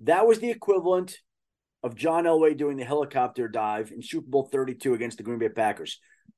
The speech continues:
When he made that shot, I said, "Well, they're winning this game and they're gonna win the championship."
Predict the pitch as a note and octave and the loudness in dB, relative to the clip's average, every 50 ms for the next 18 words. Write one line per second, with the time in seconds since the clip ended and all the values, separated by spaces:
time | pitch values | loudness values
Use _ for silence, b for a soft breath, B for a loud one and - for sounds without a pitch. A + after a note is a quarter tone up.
0 | _ _ - - E3 E3+ D#3 C#3+ D#3 A3+ C4 C#4+ D4+ D4 B3+ - - - E3+ F#3+ | _ _ -4 0 0 0 0 -2 -2 -2 0 0 2 0 0 -2 -6 -6 2 6
1 | A3 A#3 A#3 A3 - G#3 G3 F#3+ - - - F#3+ F3+ E3+ D3 C#3+ - - _ - | 6 6 6 6 2 2 2 0 -2 -2 0 2 4 4 4 2 0 -2 _ -4
2 | E3+ E3 - - F3 D3 B2+ C3 C3 C3+ F3 G#3+ A#3 A#3 A3+ A3+ G#3+ G#3 G#3 G3+ | -4 -4 0 2 2 2 2 2 -2 0 4 4 6 6 6 4 2 0 -4 -4
3 | F#3+ - E3 D#3+ D#3 D#3 D3+ D3+ D3+ - C3 B2 B2 C#3 D#3+ E3 D#3+ D#3 C#3+ _ | -6 -2 0 0 2 2 0 -2 -4 -6 -8 -4 0 2 2 2 2 0 -4 _
4 | _ - D3 C#3+ C3+ C3+ B2+ - - A#2 F#2+ F#2 F#2+ F2 E2+ D#2+ - G2+ E2 D#2 | _ -4 -4 -2 -2 -4 -6 -8 -8 -8 -8 -10 -12 -14 -14 -12 -12 -12 -12 -12